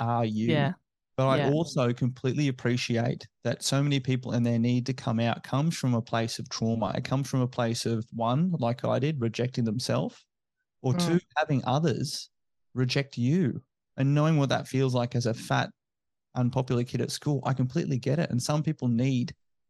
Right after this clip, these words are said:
Speaker 1: and it's easier to just get it over and done with. So it's out there. The
Speaker 2: Mm.
Speaker 1: issue is, particularly within the gay society, and particularly with any minority society, it's so easy to be influenced by those around you and to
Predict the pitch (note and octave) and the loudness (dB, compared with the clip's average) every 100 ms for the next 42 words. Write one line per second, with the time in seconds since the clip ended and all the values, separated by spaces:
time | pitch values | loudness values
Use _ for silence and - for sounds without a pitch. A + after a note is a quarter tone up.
0 | _ _ C3+ C3 - D3 F3+ F#3+ C3 - | _ _ -4 -2 -2 0 2 4 2 2
1 | A#2+ - - - C3 E3 C#3+ - - _ | 0 -4 -8 -2 0 2 0 -2 -8 _
2 | - A#2+ D#3 E3 C3+ B2+ A#2+ A#2+ B2+ D#3+ | -6 0 2 2 2 2 2 2 2 2
3 | B2+ - - - - C3 B2 B2+ A#2+ C#3 | 0 -2 -6 -6 -2 2 0 0 0 0
4 | - - - - - _ _ _ _ _ | 0 -2 -4 -4 -8 _ _ _ _ _
5 | _ _ _ _ C3 F3+ E3 E3+ - B2 | _ _ _ _ 0 2 4 2 -2 -2
6 | C#3+ B2 A#2 B2 - B2+ C#3+ C#3 B2+ A#2+ | 0 2 0 -2 -6 -4 -2 0 2 2
7 | A#2+ A#2 A#2+ A#2+ A#2+ A#2 A#2 A#2 - C3 | 0 0 0 0 0 0 0 0 -2 -2
8 | B2 B2 B2 C3+ A#2+ - _ _ A#2+ A#2 | 0 0 2 2 0 -4 _ _ -2 0
9 | A#2 A#2 B2 A#2+ - A#2 C#3 B2+ B2+ - | 0 0 -2 -2 -2 0 0 0 -2 0
10 | C#3 - C3 D#3 D3+ A#2+ B2 A2 A#2+ A#2+ | 0 -2 0 2 2 0 -2 -2 -2 0
11 | A2+ A#2 A2+ A#2 A2+ A#2 A#2+ C#3 B2+ A#2+ | 0 0 0 0 0 0 2 2 0 0
12 | B2 B2 - A#2+ A#2+ D#3+ | 0 0 0 0 0 0